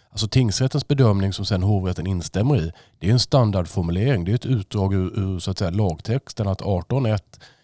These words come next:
eh, gäller rörande enskilds förhållande. Men, men man argumenterar ju inte varför i just det här fallet då, där jag har hänvisat till särskilda omständigheter i det här fallet,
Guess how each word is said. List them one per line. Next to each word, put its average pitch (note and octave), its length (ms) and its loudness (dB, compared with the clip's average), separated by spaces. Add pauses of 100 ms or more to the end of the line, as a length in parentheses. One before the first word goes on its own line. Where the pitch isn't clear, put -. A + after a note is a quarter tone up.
(140)
eh, G2+ 400 0
gäller F#2+ 600 0 (340)
rörande G2 480 2
enskilds G2 480 -2
förhållande. F2 680 0
Men, G#2+ 180 -4
men G#2+ 120 0
man G#2+ 140 0
argumenterar G#2+ 420 0
ju G#2 60 4
inte G2 140 -6
varför A2+ 220 0
i A#2 240 -4
just G#2+ 180 -2
det G2 60 -4
här B2 240 2
fallet F#2 420 0
då, E2 280 -6
där G2+ 140 0
jag G#2 180 4
har B2+ 140 6
hänvisat G#2 400 0
till F2 100 -4
särskilda G2 460 0
omständigheter F#2 680 -2
i - 20 -4
det F#2 60 0
här E2 80 -4
fallet, C#2+ 500 -8